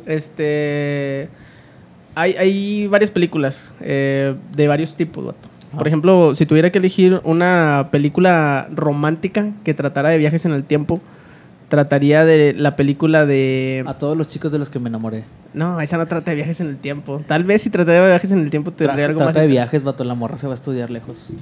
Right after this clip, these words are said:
Speaker 1: A, a la... ¿qué? N Y U.
Speaker 2: N Y U, en donde salió el covid.
Speaker 1: <laughs> Este... Pero sí, una película romántica, romántica, romántica, de viajes en el tiempo.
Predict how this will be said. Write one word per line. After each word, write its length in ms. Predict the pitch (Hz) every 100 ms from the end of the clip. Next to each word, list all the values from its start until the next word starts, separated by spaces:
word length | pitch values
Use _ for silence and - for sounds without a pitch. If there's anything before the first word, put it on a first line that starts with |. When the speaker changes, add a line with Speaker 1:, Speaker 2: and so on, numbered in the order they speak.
| - 143
Speaker 1:
A, 300 | 147 143 147
a 40 |
la... 540 | 139 135 135 131 131 - _ - - -
¿qué? 240 | 165 190 180
N 180 | 151 151 151
Y 240 | 151 147
U. 80 | 151
Speaker 2:
N 260 | 135 120 113
Y 160 | 110
U, 40 | 113 123 - - -
en 140 | 123
donde 360 | 120 117 117 117
salió 320 | 127 120 113
el 200 | 120 123
covid. 300 | 120 120 120 -
Speaker 1:
<laughs> 60 | - - 202 180 139 -
Este... 1040 | 151 156 151 - 143 143 139 139 139 139 156 180 - - - -
Pero 140 | - 151
sí, 200 | 160 139 - - -
una 160 | 170 190
película 300 | 196 196 196
romántica, 580 | 185 170 190 208 240 226
romántica, 540 | 160 151 170 196 214
romántica, 480 | 185 160 190 226 214
de 100 | 165
viajes 260 | 156 160 196
en 80 |
el 100 | 170
tiempo. 340 | 151 170 190